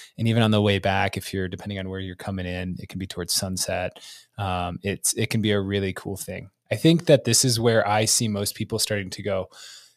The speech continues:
"This is really a race right now," right? Like, this is, they've been out there. Um, and I think for a lot of people, this can,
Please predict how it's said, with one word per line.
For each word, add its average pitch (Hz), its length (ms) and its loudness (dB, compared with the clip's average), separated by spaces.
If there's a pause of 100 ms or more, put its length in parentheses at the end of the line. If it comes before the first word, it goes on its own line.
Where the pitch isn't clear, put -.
(120)
"This - 160 -6
is 135 120 0
really 113 240 4
a 101 80 4
race 98 460 0 (140)
right 98 180 -2
now," 92 300 -4
right? 117 260 4
Like, 113 240 0
this 120 180 0
is, 110 140 -2
they've 113 160 2
been 110 160 0
out 104 240 0
there. 98 380 -2 (360)
Um, 98 440 0
and 110 120 0
I 104 100 2
think 117 220 -2
for 113 340 2
a 107 40 4
lot 107 160 2
of 110 60 -4
people, 117 200 -4
this 104 200 -2
can, 104 400 -4